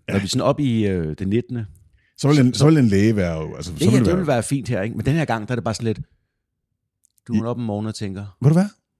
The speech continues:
Speaker 2: "Det der arkitekt, ikke?"
Speaker 1: Det vil jeg sgu være.
Speaker 2: Hvorfor ikke? Jeg kan da også
Speaker 1: Jeg,
Speaker 2: bygge
Speaker 1: jeg,
Speaker 2: hus.
Speaker 1: prøv, jeg kan også godt bygge hus.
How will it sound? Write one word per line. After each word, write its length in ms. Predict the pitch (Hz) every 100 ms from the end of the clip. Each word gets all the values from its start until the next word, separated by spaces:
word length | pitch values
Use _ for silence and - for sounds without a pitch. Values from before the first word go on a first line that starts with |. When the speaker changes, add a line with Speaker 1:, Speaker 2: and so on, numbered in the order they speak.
| -
Speaker 2:
"Det 80 | 131
der 80 | 143
arkitekt, 600 | 110 117 - 107 - 170
ikke?" 160 | 185 - _ _ _ _ _ _ _ _ -
Speaker 1:
Det 80 | 107
vil 60 |
jeg 80 | 80
sgu 140 | - 80
være. 120 | 80 - _ _ _ _ _ _ _ _ _ _ -
Speaker 2:
Hvorfor 260 | 190 -
ikke? 160 | 85 98
Jeg 80 | 151
kan 80 | 92
da 60 |
også 140 | 98 110
Speaker 1:
Jeg, 80 | 127
Speaker 2:
bygge 120 | 127
Speaker 1:
jeg, 80 | 139
Speaker 2:
hus. 120 | 143
Speaker 1:
prøv, 120 | 95
jeg 80 | 92
kan 80 | 92
også 100 | 85
godt 100 | 85
bygge 140 | 90
hus. 180 | 95 98